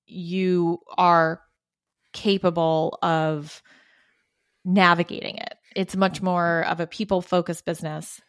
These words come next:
Um, and the valuation is kind of typically made up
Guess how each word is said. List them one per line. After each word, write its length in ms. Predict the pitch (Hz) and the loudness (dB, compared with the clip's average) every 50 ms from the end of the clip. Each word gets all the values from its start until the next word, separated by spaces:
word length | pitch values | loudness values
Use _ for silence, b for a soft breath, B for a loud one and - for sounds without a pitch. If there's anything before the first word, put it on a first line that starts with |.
| b b b b b b b - | b b b b b b b -2
Um, 460 | 185 180 170 160 165 165 165 - - _ _ _ _ _ _ - | 0 0 0 0 -2 -4 -8 -12 -18 _ _ _ _ _ _ -6
and 500 | 202 190 180 170 160 156 170 170 - - _ _ _ _ | -4 -2 -2 -2 -4 -6 -8 -10 -14 -18 _ _ _ _
the 100 | - 202 | -2 -2
valuation 920 | 185 190 180 175 175 175 180 185 180 180 180 - 185 180 175 170 170 165 165 | 0 2 2 2 2 0 0 -2 -2 -2 -4 -6 -6 -6 -6 -6 -8 -8 -8
is 560 | - - 175 175 170 170 156 160 - - - _ _ _ _ - - | -8 -6 -4 -2 -2 -2 -4 -6 -12 -16 -18 _ _ _ _ -14 -10
kind 260 | - - 240 233 226 208 | -2 2 4 6 8 8
of 220 | 190 180 170 - _ - | 6 6 4 -2 _ -6
typically 800 | - 226 208 - 214 - - 185 175 170 165 165 160 160 165 _ _ _ _ _ _ _ _ _ _ _ _ _ _ _ - | -2 -2 0 0 -2 -4 -2 -2 -2 0 -2 -2 -4 -6 -8 _ _ _ _ _ _ _ _ _ _ _ _ _ _ _ -12
made 340 | 185 175 170 175 175 175 170 | -4 0 2 4 4 4 4
up 260 | 175 180 202 208 - | 4 4 4 2 0